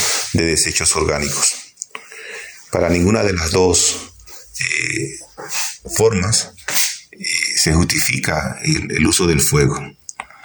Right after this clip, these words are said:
En el caso de la reducción de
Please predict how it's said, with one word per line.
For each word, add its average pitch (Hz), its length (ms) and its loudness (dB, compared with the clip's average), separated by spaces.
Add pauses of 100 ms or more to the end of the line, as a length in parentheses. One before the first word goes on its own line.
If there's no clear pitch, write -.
(400)
En 87 140 0
el 85 120 2
caso 98 560 0 (120)
de 82 100 0
la 80 120 0
reducción 82 500 2 (1000)
de 82 220 0